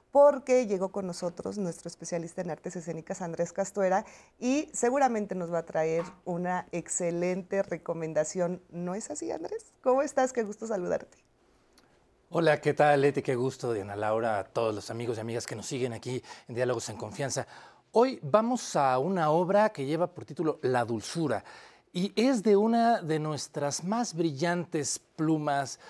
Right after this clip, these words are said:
Speaker 2: eh, vivas. Prácticamente es una leyenda viva del teatro mexicano, David Holguín, que además es pionero en esto del teatro mexicano independiente, justo con el Teatro El Milagro, que fue el primer espacio independiente, totalmente independiente,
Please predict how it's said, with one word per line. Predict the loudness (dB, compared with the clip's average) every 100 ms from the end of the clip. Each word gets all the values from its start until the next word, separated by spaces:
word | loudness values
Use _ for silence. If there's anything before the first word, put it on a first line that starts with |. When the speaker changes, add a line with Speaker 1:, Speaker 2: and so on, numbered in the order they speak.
| -20 -18
Speaker 2:
eh, | -10 -6
vivas. | -2 0 0
Prácticamente | 0 -4 -2 -2 -4
es | -2
una | -2
leyenda | 0 -2 -4 -6 -4 -4
viva | -4 -4
del | -4
teatro | -4 -6
mexicano, | -8 -10 -8 -6 -6 -8 -12 -6
David | 0 4 4
Holguín, | 4 4 2
que | 0
además | -4 -2 2 2 2
es | -2 -4
pionero | -2 -2 0 2 0
en | -2
esto | -8 -8
del | -6
teatro | -4 -6 -6
mexicano | -12 -14 -12
independiente, | -10 -8 -8 -6 -6 -4 -8 -10 -8
justo | -6 -4 -6
con | -8
el | -6
Teatro | -4 -4 -4
El |
Milagro, | -6 -2 0 0
que | -6
fue | -6 -6 -6 -14 -18
el | -14
primer | -8 -4 0 0
espacio | 0 -4 -4 -4 -4 -8
independiente, | -8 -10 -8 -8 -6 -6 -6
totalmente | -8 -8 -6 -4 -4 -8
independiente, | -10 -10 -10 -8 -6 -4 -6